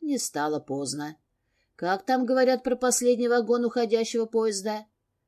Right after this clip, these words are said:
«Сейчас-то тебе кто мешает?» Сам у себя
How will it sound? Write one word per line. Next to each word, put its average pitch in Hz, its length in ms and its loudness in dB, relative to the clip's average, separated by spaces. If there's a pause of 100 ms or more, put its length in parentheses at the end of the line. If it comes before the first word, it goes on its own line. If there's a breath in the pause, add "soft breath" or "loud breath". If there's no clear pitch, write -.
(460)
«Сейчас-то 220 600 -2
тебе 151 220 2
кто 226 280 2
мешает?» 151 580 -4 (400)
Сам 160 320 0
у 165 40 0
себя 262 460 0